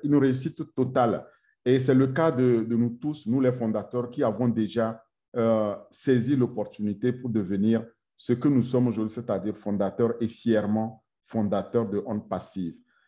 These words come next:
Pour cela, pour ce faire, euh, la, cette personne-là vous a invité un lien, gardez-le précieusement, comme le mien ici,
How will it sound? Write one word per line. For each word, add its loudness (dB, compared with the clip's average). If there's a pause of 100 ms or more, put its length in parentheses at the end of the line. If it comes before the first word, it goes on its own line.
(260)
Pour 2
cela, 2 (140)
pour -6
ce -2
faire, 0 (420)
euh, 4 (400)
la, 0
cette -6
personne-là 0
vous -2
a 2
invité -4
un -4
lien, -4 (240)
gardez-le 2 (140)
précieusement, -6 (180)
comme 2
le 4
mien 6
ici, 0